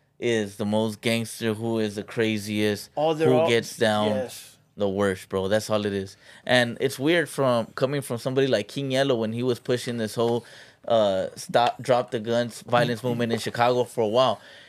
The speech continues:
Speaker 1: He actually got blasted in Chicago
Speaker 2: While
Speaker 1: while
Speaker 2: doing the
Speaker 1: sh-,
Speaker 2: video
Speaker 1: while
Speaker 2: shoot-off.
Speaker 1: shooting that music video.
Speaker 2: Gangster shit. I
Speaker 1: Yeah.
Speaker 2: saw that.
Speaker 1: Yeah. And I don't take nothing away from King Yella ever,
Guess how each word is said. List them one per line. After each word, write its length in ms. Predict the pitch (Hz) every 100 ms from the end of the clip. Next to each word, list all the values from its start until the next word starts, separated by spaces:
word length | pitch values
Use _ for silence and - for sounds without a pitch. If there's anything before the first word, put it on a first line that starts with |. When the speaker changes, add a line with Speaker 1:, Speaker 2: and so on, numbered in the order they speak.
| _
Speaker 1:
He 280 | - 185 214
actually 420 | 180 208 202 170
got 300 | 143 143 120
blasted 600 | 120 120 139 160 - 151
in 80 | 135
Chicago 680 | - 107 127 151 165 202 254 - _
Speaker 2:
While 240 | 131 147 135
Speaker 1:
while 120 | 135
Speaker 2:
doing 120 | 160
the 60 | 143
Speaker 1:
sh-, 40 |
Speaker 2:
video 280 | 151 165 156
Speaker 1:
while 140 | 135
Speaker 2:
shoot-off. 180 | 165 147
Speaker 1:
shooting 220 | 151 151
that 180 | 131 127
music 360 | 131 143 143 110
video. 460 | 120 113 101 95 -
Speaker 2:
Gangster 380 | 123 135 - 120
shit. 240 | - 104
I 40 | 113
Speaker 1:
Yeah. 240 | 117 117
Speaker 2:
saw 160 | 120 127
that. 240 | 113 - - _ _ _ _
Speaker 1:
Yeah. 380 | 117 117 98 64 - _
And 100 | - 160
I 40 |
don't 100 | 165
take 160 | 196 180
nothing 220 | 180 175
away 180 | 156 196
from 160 | 190
King 200 | 147 156
Yella 240 | 143 143 127
ever, 340 | 160 131 101